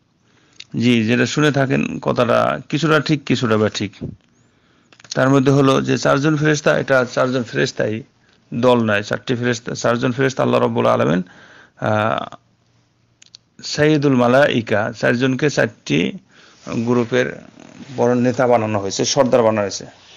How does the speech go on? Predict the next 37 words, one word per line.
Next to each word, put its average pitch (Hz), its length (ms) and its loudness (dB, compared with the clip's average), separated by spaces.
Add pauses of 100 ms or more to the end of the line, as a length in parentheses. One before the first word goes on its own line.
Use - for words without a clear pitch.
(220)
বিশাল 127 520 0 (420)
ফেরেশতাদের 156 460 2
অসংখ্য 151 460 2
ফেরেশতা, 143 300 -2
এটা 139 100 -2
তো 139 120 -2
কেউ 135 240 0
বলা 127 200 2
সম্ভব 123 340 -2
না। 117 200 -4 (520)
তবে 143 180 0
কিছু 147 260 -4
কিছু 131 260 -2
ফেরেশতার 127 600 -2
দায়িত্ব 120 300 0
আল্লাহ, 120 260 -2
আল্লাহ 120 220 2
রাব্বুল 117 240 0
আলামিন 113 160 0
কোরআনে 113 300 0
বলে 113 220 0
দিয়েছেন, 113 380 -2 (1200)
কারণ 113 120 -8
কারোর 113 280 2
দায়িত্ব 110 260 0
আল্লাহ 110 160 2
রাব্বুল 107 220 0
আলামিন 104 200 2
বলেন 110 200 2
নাই। 101 200 -4 (680)
অসংখ্য 143 480 0
ফেরেশতা 127 280 -2
আল্লাহ 120 200 2
রাব্বুল 113 240 0
আলামিনের 113 500 2 (520)
এই 113 140 -4
দুনিয়াতে 110 640 0